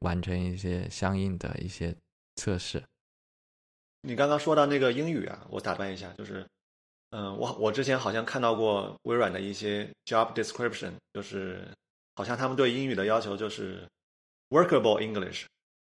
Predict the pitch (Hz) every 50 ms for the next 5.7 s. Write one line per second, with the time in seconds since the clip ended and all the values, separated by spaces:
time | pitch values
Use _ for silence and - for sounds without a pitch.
0 | _ _ _ - - 123 110 104 123 113 107 95 110 113 110 104 104 104 95 92
1 | 95 - _ _ - - - 98 90 95 107 135 147 151 139 120 110 104 110 123
2 | 127 110 110 107 113 98 87 87 90 90 92 95 101 - _ _ _ _ - 110
3 | 101 104 95 95 98 101 98 120 151 165 160 123 101 98 95 98 95 92 90 90
4 | 90 - - - - _ _ _ _ _ _ _ _ _ _ _ _ _ _ _
5 | _ _ _ _ - 95 98 95 95 95 92 92 90